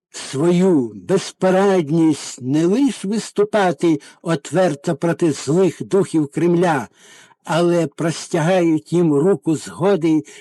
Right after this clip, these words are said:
на співпрацю з Антихристом і на свою згубу. В цю добу грядучої катастрофи величезна місія чекає Україну,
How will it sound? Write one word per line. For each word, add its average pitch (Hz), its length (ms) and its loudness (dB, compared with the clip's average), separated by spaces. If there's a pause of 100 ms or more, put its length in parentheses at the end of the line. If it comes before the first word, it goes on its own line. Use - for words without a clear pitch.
(100)
на 143 180 -2
співпрацю 151 1000 -2 (920)
з - 140 -8
Антихристом 156 1000 -2
і 143 120 0
на 139 100 2
свою 151 400 0
згубу. 107 560 -4 (260)
В - 120 -16
цю 214 280 -2
добу 175 560 0 (340)
грядучої 180 760 0
катастрофи 156 1000 -4 (420)
величезна 160 1000 2
місія 185 540 2
чекає 170 520 0
Україну, 160 800 0